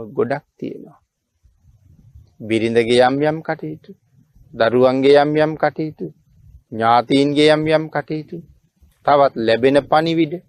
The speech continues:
කේන්ති යන්නම තමයි අවස්ථාව වැඩියෙන් තියෙන්නේ. ආන් ඒ හැම අවස්ථාවකම තමන්ට ඉවසන්න පුළුවන් නම්. මොකද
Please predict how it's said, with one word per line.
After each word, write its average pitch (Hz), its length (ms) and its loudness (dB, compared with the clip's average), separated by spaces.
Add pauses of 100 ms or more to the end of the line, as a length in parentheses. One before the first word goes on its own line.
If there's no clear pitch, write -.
(1500)
කේන්ති 160 400 0
යන්නම 131 440 -4
තමයි 165 260 -8
අවස්ථාව 139 460 -4
වැඩියෙන් 127 380 -8
තියෙන්නේ. - 360 -20 (1600)
ආන් 135 220 2 (120)
ඒ 143 180 -4 (180)
හැම 165 280 -6
අවස්ථාවකම 120 920 -6 (1600)
තමන්ට 131 320 -6
ඉවසන්න 117 480 -6
පුළුවන් - 400 -12
නම්. - 220 -20
මොකද 139 240 -6